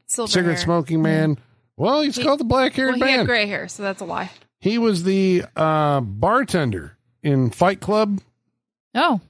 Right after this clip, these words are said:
Speaker 1: We
Speaker 3: okay.
Speaker 1: did Fight Club?
Speaker 2: I think he has a
Speaker 3: Ancient
Speaker 2: line.
Speaker 3: history, I guess.
Speaker 2: We did Fight Club a long time ago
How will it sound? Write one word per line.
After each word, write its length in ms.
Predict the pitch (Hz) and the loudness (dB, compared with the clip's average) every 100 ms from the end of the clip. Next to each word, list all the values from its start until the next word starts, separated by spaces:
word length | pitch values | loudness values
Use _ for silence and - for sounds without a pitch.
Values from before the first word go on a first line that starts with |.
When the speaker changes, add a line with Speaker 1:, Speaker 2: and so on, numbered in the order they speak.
| - | -6
Speaker 1:
We 100 | 220 | -2
Speaker 3:
okay. 140 | 277 | 0
Speaker 1:
did 80 | 262 | 0
Fight 180 | 233 240 | 0 -4
Club? 280 | - 302 339 _ _ 127 | -6 -8 -8 _ _ 0
Speaker 2:
I 40 | |
think 180 | 165 180 | 0 2
he 80 | 165 | 2
has 240 | 156 131 | 2 2
a 20 | |
Speaker 3:
Ancient 160 | 110 113 | 2 2
Speaker 2:
line. 380 | 139 160 180 175 | 2 2 2 0
Speaker 3:
history, 400 | 190 - 175 175 | -2 -8 -8 -8
I 60 | |
guess. 320 | 175 185 - - _ _ - | -4 -6 -6 -14 _ _ -6
Speaker 2:
We 120 | 165 | 0
did 120 | 180 127 | 0 0
Fight 300 | 160 165 165 | 0 0 0
Club 260 | 143 127 | 0 2
a 20 | 127 | 2
long 180 | 143 | 0
time 220 | 135 151 143 | 0 2 2
ago 200 | 143 | 0